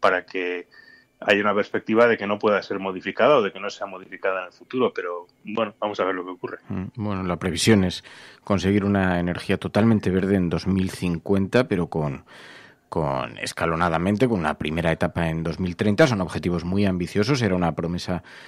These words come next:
Speaker 2: electoral y que además formaba parte de ese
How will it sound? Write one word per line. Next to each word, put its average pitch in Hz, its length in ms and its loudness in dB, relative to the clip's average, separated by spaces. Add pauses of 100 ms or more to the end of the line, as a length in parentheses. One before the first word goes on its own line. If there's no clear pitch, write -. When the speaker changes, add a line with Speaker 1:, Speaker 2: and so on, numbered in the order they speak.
(120)
Speaker 2:
electoral 90 920 2
y 101 140 -4
que 87 200 0
además 85 300 0
formaba 87 480 -2
parte 90 300 0
de 87 80 2
ese 90 300 -2